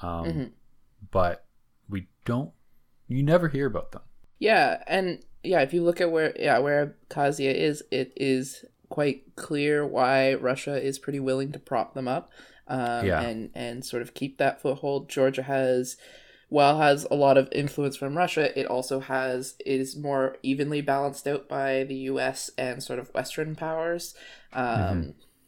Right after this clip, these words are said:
Speaker 2: it's imperfect, uh, but Russia's foothold is, there specifically is not as strong, but if they can still keep a hold of Abkhazia and, uh, and the other country as well, the other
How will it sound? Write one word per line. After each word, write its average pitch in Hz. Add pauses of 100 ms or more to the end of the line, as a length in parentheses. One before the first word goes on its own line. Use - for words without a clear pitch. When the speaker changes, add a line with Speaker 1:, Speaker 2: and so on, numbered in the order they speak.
(380)
Speaker 2:
it's -
imperfect, 123
uh, 127
but 123 (1080)
Russia's 170
foothold 156
is, 139 (540)
there 147
specifically 185
is 165
not 151
as 147
strong, 139
but 139
if 135
they 143
can 139
still 135
keep - (240)
a 147
hold 135
of 127
Abkhazia 143
and, 120
uh, - (100)
and -
the 127
other 131
country 131
as -
well, 127
the 127
other 123